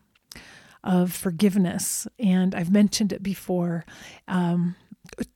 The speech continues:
she and I had a long history of a rather contentious relationship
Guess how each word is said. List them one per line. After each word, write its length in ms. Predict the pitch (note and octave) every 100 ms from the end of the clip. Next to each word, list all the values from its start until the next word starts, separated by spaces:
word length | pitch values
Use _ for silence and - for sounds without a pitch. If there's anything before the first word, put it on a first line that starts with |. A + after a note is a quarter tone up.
| G#3
she 220 | G#3 - C#4
and 140 | A#3
I 100 | A3
had 280 | G3 G3+ F#3+
a 80 | F#3+
long 380 | F3+ F3+ G3
history 640 | E3+ F#3+ - - F#3 F#3 G3
of 280 | F#3+ F#3 F#3
a 100 | G#3+
rather 360 | F#3+ F#3 F#3+ G3
contentious 920 | - F#3+ F#3+ - G3 G3 G#3 G3+ -
relationship 840 | F#3 F3+ F#3 - G#3+ - B3 -